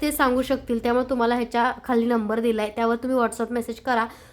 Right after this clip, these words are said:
तुम्हाला प्रत्येक मूर्तीची प्राईस, कुरिअर चार्ज, शिपिंग चार्ज तुम्हाला समजतील.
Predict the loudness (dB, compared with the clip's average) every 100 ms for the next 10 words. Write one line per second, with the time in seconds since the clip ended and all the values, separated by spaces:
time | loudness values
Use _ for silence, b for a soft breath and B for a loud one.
0 | B 2 2 2 0 0 -2 0 0 -2
1 | -6 -4 2 2 2 -2 -4 -6 -4 0
2 | 2 0 0 4 4 2 -4 -6 -4 -4
3 | -2 -2 -2 -2 0 0 0 0 0 -4
4 | -10